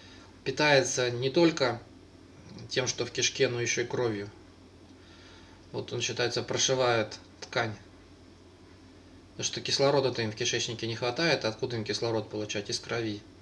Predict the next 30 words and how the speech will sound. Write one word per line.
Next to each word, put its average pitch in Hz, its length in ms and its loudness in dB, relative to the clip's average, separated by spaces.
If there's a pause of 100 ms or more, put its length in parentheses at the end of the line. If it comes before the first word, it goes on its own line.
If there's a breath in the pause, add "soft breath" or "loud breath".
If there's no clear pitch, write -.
(420 loud breath)
Вот 135 180 2
у - 20 2
него 156 240 4
этот 143 240 2
тонкий 139 280 0
кишечник 135 540 2
з-, 113 760 -6
засунут 135 500 0
в, 117 440 -10
в 123 60 -6
оболочку, 127 640 4 (140)
ой, 120 200 -2
этот, 107 280 -4 (260 loud breath)
голова 160 340 8
вот 170 120 8
эта 120 180 2
вот 110 160 -2
все, 113 200 -4 (640)
тут - 160 -10 (140)
тонкий 139 360 2
его 117 160 2
весь 110 240 -2
этот - 300 -6
конец, 113 420 -8 (420 loud breath)
засунут 160 460 4
в 120 60 2
оболочку 131 600 2
толстой - 340 -6
кишки. - 360 -8 (1040 loud breath)
А 127 500 6